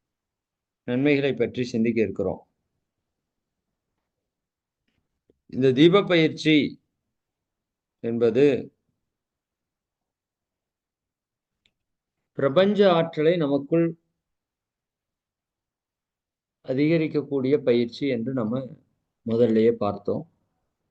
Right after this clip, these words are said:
அது எப்படி செய்யறது அப்படிங்கிற விளக்கத்தையும்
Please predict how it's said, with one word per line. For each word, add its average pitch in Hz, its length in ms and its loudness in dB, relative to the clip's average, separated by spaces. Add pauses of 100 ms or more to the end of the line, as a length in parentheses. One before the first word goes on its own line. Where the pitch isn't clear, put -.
(1400)
அது 139 180 6
எப்படி 185 280 6
செய்யறது 170 480 8
அப்படிங்கிற 143 440 6
விளக்கத்தையும் 131 760 2